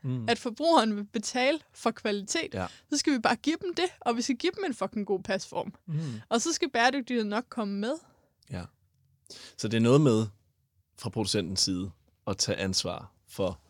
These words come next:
Speaker 1: værdikæden, for
Speaker 2: Mhm.
Speaker 1: hele
Speaker 2: Ja.
Speaker 1: produktionsprocessen. Hvad for nogle fabrikker bruger man? Hvad for nogle samarbejdspartnere har man? Øh,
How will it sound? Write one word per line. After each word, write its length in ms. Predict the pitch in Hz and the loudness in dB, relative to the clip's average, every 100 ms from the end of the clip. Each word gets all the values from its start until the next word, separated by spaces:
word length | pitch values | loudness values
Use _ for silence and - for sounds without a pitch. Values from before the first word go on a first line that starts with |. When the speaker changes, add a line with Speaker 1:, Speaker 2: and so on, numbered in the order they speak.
| _ _ | _ _
Speaker 1:
værdikæden, 640 | 104 95 98 92 95 87 98 | -4 -2 -4 -4 -4 -4 -8
for 120 | 95 | -4
Speaker 2:
Mhm. 80 | 95 | -2
Speaker 1:
hele 200 | 101 98 | 0 0
Speaker 2:
Ja. 80 | 95 _ _ - | -4 _ _ -4
Speaker 1:
produktionsprocessen. 960 | 156 95 107 92 - 98 - 98 98 95 _ _ | -2 0 -2 -2 -4 -4 -4 -4 -6 -12 _ _
Hvad 140 | 101 | -4
for 80 | 95 | -2
nogle 80 | 98 | -2
fabrikker 400 | 101 - 95 95 | -4 -4 -2 -2
bruger 260 | 90 92 92 | -4 -6 -4
man? 160 | 90 | -4
Hvad 140 | 95 95 | -4 -4
for 60 | |
nogle 80 | 101 | -4
samarbejdspartnere 800 | - 98 101 98 - 92 - 101 | -4 -6 -6 -10 -8 -10 -8 -8
har 160 | 95 95 | -8 -8
man? 240 | 98 98 _ _ - _ - | -10 -12 _ _ -20 _ -10
Øh, 880 | 98 95 92 92 85 - - - | -6 -4 -6 -6 -8 -8 -10 -12